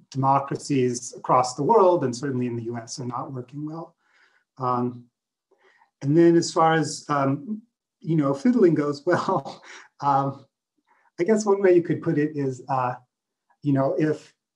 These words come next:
American politics is an orchestra, then it's composed of, like, lots of different <laughs> musicians. And, you know, if, if the fiddler's out of tune, we need to address the fiddler. And we, maybe we also need to address, you know, the timpani player who's, like,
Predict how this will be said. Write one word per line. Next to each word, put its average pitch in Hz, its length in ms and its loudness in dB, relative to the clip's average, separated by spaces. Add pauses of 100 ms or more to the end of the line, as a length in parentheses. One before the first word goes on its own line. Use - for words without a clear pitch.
(1160)
American 190 380 2
politics 156 520 2
is 135 120 0
an 139 100 0
orchestra, 208 720 0
then 151 120 0
it's 139 160 -4
composed 147 480 -4
of, 131 100 -4
like, 127 180 -4
lots 143 420 2
of 127 200 -6
different 139 440 -4
<laughs> 135 60 -4
musicians. 139 720 -6 (360)
And, 139 420 -2 (420)
you 147 100 0
know, 139 400 -2
if, - 220 -4 (100)
if - 200 -6
the 143 80 -8
fiddler's 214 460 2
out 185 160 2
of 190 120 -2
tune, 185 360 0
we 143 120 2
need 147 240 0
to 151 120 -2
address 139 320 -2
the 143 120 -10
fiddler. 123 520 -2
And 127 120 -6
we, 131 60 -2
maybe 147 300 2
we 147 120 0
also 151 400 0
need 143 240 2
to 143 100 -8
address, 131 460 -4
you 139 160 0
know, 131 300 0
the 123 120 -4
timpani 139 500 -2
player 131 380 -2
who's, 135 220 -6
like, 123 160 -10